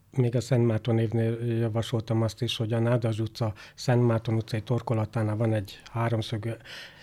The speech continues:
forgalomtól elzárt terület, hogy azt is virágosítsák, mégiscsak szebb volna, de ugyanúgy a hajléktalan szálló áttellenében is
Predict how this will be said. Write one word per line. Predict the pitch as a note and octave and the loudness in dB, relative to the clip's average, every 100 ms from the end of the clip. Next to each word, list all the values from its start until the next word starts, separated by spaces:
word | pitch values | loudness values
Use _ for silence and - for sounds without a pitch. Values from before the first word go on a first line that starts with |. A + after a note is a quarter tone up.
| - | -18
forgalomtól | - A#2+ A#2 A2 A2 | -2 0 2 2 2
elzárt | A2 A2+ G#2 G#2+ G#2 - - | 0 0 0 -4 -4 -10 -2
terület, | B2+ B2 A#2 | 0 0 0
hogy | B2 B2 | -2 -2
azt | C#3 A2+ | -2 -2
is | G#2 | -2
virágosítsák, | A#2 A#2 A2 A2+ - G#2+ - A2 | 0 0 0 -2 -2 -4 -2 0
mégiscsak | C3+ B2 A2+ - A2 | 2 2 2 -2 -4
szebb | - A#2 G#2+ | 0 -2 0
volna, | A2 A2+ A2 | 0 2 0
de | G#2 | 0
ugyanúgy | A#2+ A#2 A#2 A2 | 0 2 2 2
a | G#2+ | 0
hajléktalan | G2 B2+ A2+ - A2+ A2 | 2 2 2 0 0 0
szálló | - A2 A#2 | -2 -2 0
áttellenében | A#2+ - A#2+ A2 A2+ G#2+ A2+ | 0 0 0 2 0 0 -2
is | G#2+ | -2